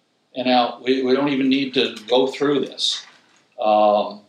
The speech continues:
communicating is more than just translation. It's shaping or fitting a message in ways that'll best resonate in a foreign society. You gotta know a lot,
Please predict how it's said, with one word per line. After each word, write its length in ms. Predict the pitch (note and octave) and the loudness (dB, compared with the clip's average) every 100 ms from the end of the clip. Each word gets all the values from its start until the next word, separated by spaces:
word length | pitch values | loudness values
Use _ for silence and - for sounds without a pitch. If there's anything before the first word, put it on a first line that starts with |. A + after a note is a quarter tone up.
| _ _ _ _ _ | _ _ _ _ _
communicating 640 | B2+ D3 D#3+ D#3+ D3 B2+ | -6 -2 -2 -4 -4 -4
is 260 | A#2 G#2 - | -6 -10 -6
more 260 | A#2+ D3+ E3 | 0 2 2
than 220 | C#3+ B2 | 0 -4
just 240 | B2+ - - | -6 -8 -8
translation. 1000 | C3+ B2 A#2 - B2+ - - - B2+ - | -6 -6 -6 -4 -2 -2 -4 -10 -14 -20
It's 160 | - - | -14 -8
shaping 640 | - E3 E3 E3 C3+ B2+ | -6 -4 -4 -4 -4 -4
or 100 | A2 | -4
fitting 400 | - E3+ E3+ C3+ | -8 -6 -4 -2
a 60 | B2 | -4
message 500 | A2 A2 - G#2 A2 | -4 -6 -8 -10 -12
in 140 | G#2+ | -8
ways 440 | A#2+ C3 B2+ B2+ - | -4 -2 -2 -4 -6
that'll 240 | G2+ G2+ | -6 -6
best 420 | C#3 B2+ - - | -4 -4 -4 -4
resonate 600 | C3 C#3 B2+ G#2+ - - | 0 0 0 -4 -8 -12
in 100 | G2+ | -18
a 80 | G2+ | -16
foreign 300 | - G#2+ G#2+ | -10 -10 -10
society. 500 | - - - - G#2 | -10 -8 -8 -10 -18
You 60 | G#2+ | -6
gotta 360 | C3 C3+ C#3 B2+ | 0 2 2 0
know 280 | B2 B2 B2 | -2 -4 -2
a 100 | G#2 | -4
lot, 640 | G2+ G#2 G#2+ - - - | -4 -2 -2 -4 -10 -16